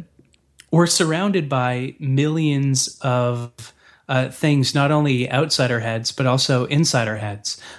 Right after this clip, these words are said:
Um, one of the best things that somebody can do to build up how much attention they bring to everything around them is to only work on one thing at one time.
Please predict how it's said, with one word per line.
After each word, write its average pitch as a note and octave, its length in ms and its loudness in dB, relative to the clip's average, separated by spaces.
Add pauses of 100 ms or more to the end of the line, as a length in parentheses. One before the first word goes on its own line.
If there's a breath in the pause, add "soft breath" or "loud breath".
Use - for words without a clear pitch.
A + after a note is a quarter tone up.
(120)
Um, B2+ 420 2
one F3+ 220 2
of D#3+ 380 -2
the C#3 100 2
best C#3 400 -2
things D3 280 0
that C3 180 -4
somebody C#3+ 260 2
can B2+ 220 0
do A#2 440 2 (440 loud breath)
to B2+ 680 2 (260)
build D3 240 4
up C3 180 2
how C#3+ 140 0
much C3 240 0
attention C3 460 0
they A#2+ 100 0
bring C3 240 2
to C3+ 80 -2
everything A#2+ 480 -2 (200 loud breath)
around C3 360 2
them B2+ 160 0
is C#3 200 0
to C#3+ 120 -2
only D#3 240 2
work C3 300 -2
on A#2+ 140 -4
one A#2 200 -2
thing A#2 200 -2
at A2 100 -6
one A2+ 180 0
time. A2 360 -2